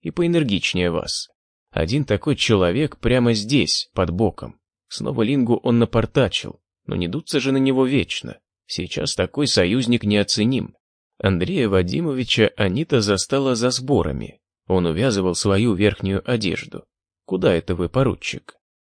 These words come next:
«Перебираюсь поближе к вам. Алексей Петрович заходил, сказал, что по соседству с вашей комнатой есть еще одна.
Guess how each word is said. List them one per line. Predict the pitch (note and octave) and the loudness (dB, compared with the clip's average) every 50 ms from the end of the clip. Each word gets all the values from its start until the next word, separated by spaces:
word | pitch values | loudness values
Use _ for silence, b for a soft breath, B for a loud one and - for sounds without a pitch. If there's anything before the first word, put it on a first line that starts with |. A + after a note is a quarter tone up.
| _ - | _ -2
«Перебираюсь | A2 G2 F#2+ F2 F#2 F2 F2+ B2+ F3 F3+ - | 0 2 2 2 4 4 4 4 4 2 2
поближе | - G#2+ F#2+ E2+ F2 G2+ C3+ D3 F#3 | 2 2 2 2 2 0 0 0 0
к | - - | -2 0
вам. | A2 F2 E2+ F2 A2+ B2+ - _ _ _ _ _ | -2 0 0 0 0 -2 -4 _ _ _ _ _
Алексей | _ F2+ E2 D#2 D2+ - - F#3 F#3+ | _ 0 0 0 -2 -2 -4 -6 -2
Петрович | - E3 D#3+ - G#3 G3 B2 F2+ F2+ F2+ F2+ | -4 -4 -2 2 2 2 4 4 2 0 -2
заходил, | G2 G2 - G#2+ A2+ C3 F3+ A3 B2 D2 - _ _ | -4 -2 0 0 0 0 0 0 -2 -2 -4 _ _
сказал, | - - - - F#2 E2+ F2+ A#2 D3+ E3 - _ _ | -12 -4 0 0 0 2 2 0 0 0 -4 _ _
что | _ - - - F#2+ | _ -10 -4 -2 -2
по | - G2+ | -2 0
соседству | - - F#2 E2 - - E2+ - - - A2 G#2 | 0 0 0 0 0 -2 -4 -6 -6 -4 -4 -4
с | G2 - | -2 -2
вашей | G2+ - - - - A#2 G2 | -4 -4 -4 -2 -2 -2 -2
комнатой | - - A#2+ F3 E3+ D#3 C3 - - B2 | 0 -2 -2 0 0 -2 -4 -2 0 0
есть | A2+ G2+ F#2+ C3+ D#3 - - - | 0 2 0 0 -2 -2 -2 -4
еще | C#3+ D3 - - - D#3+ F2+ | -2 -2 0 2 2 4 4
одна. | D#2 D2+ - A1 G#1 - - | 2 0 -4 -8 -12 -12 -14